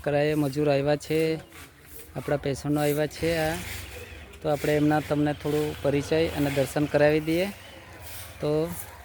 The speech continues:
આજે મંગળવાર છે, પંદર તારીખ. આવો તો થોડું તમને દર્શન કરાવીએ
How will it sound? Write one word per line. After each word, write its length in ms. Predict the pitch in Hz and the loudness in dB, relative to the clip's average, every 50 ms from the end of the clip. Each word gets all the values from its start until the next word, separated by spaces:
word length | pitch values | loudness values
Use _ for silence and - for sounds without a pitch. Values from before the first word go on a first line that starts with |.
| - - - - - - - - - - - - - - | -20 -20 -20 -16 -14 -12 -12 -12 -12 -12 -14 -10 -6 -6
આજે 200 | 143 - 143 147 | -2 0 2 4
મંગળવાર 540 | 143 139 139 139 143 143 143 147 147 147 | 4 4 4 4 4 4 4 4 4 2
છે, 300 | 143 - - 165 165 175 180 - - - - - - - - - - - - - - - - - | 2 0 -2 0 0 0 -2 -6 -10 -16 -18 -20 -20 -20 -18 -18 -18 -18 -18 -18 -18 -14 -12 -10
પંદર 360 | - 160 147 139 143 151 147 - | -8 -4 -2 -2 0 -2 -2 2
તારીખ. 320 | - 151 143 156 160 165 - - - - - - | 4 4 6 6 4 4 0 -4 -12 -18 -4 0
આવો 480 | 160 156 170 202 208 214 196 165 135 123 - - - - - - - - - - - - - - - - - - - | 4 6 8 8 10 10 8 6 4 2 -4 -14 -20 -20 -20 -20 -20 -20 -20 -20 -20 -20 -20 -20 -20 -20 -20 -18 -16
તો 60 | - | -14
થોડું 300 | - - 139 139 143 135 | -6 -2 -2 0 0 0
તમને 380 | - 147 139 139 139 143 160 175 - - - - - - - - - - - - - - - - | 2 2 2 4 4 2 2 0 -4 -8 -16 -20 -20 -20 -20 -20 -20 -20 -20 -20 -20 -20 -8 -4
દર્શન 360 | 139 127 120 - - 147 151 | -4 -2 -2 -2 -2 -2 0
કરાવીએ 580 | 143 - 151 147 151 151 156 160 170 170 170 | 0 2 4 4 6 6 4 4 2 2 -2